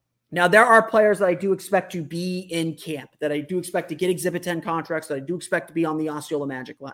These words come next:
next year. Um, Dylan Murphy called out Elijah Hughes specifically,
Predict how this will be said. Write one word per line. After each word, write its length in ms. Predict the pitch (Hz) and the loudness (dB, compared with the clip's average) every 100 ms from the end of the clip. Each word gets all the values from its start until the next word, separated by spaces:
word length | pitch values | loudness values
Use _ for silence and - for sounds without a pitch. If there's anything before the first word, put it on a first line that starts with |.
| - | -10
next 280 | 131 127 - | -10 -10 -14
year. 160 | - _ _ _ _ _ _ - | -18 _ _ _ _ _ _ 2
Um, 360 | 156 151 139 202 | 2 2 2 8
Dylan 240 | 214 208 | 8 8
Murphy 600 | 185 190 196 180 175 170 _ _ _ _ | 2 -2 -2 -4 -4 -6 _ _ _ _
called 240 | 185 190 | 0 2
out 140 | 185 180 | 2 2
Elijah 380 | 170 175 165 160 | 2 2 2 0
Hughes 260 | 180 170 | -4 -4
specifically, 680 | 170 151 202 190 196 185 | -6 -4 -4 -2 -2 -2